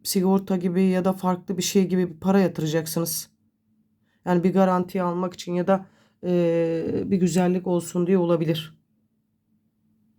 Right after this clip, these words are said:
Yüreğinize sanki çiçekler açacak. Tam umudunuzu kesmişken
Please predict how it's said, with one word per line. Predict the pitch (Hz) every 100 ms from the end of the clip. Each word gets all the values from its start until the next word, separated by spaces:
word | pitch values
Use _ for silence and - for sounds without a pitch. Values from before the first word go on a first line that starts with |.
| _ _ _ 180
Yüreğinize | 202 220 233 240 240
sanki | 240 240 240 -
çiçekler | - - 226 233 226
açacak. | 190 175 175 156 175 175
Tam | 220 226
umudunuzu | 196 196 190 185 190 185
kesmişken | - 190 - 226 226 - 202 202